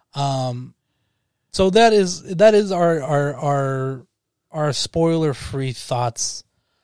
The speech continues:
on The Northman, and we're gonna be jumping into spoilers right now. Um, so you have been warned. In three, two,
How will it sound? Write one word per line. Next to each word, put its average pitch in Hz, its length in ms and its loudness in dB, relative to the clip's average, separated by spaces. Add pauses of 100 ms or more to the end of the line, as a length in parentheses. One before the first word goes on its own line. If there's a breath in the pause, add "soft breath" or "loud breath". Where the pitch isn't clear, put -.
(200)
on 139 160 -4
The 127 80 -4
Northman, 117 720 -8
and 131 320 -4
we're 165 80 -4
gonna 175 140 -2
be 151 100 -2
jumping 131 340 -2
into 123 260 -4
spoilers 120 680 0
right 117 200 0
now. 117 320 0 (580)
Um, 120 640 0
so - 140 -4
you 160 240 2
have 170 120 2
been 135 180 2
warned. 120 520 -2 (160)
In 143 180 0
three, 202 640 -4 (540)
two, 143 680 -2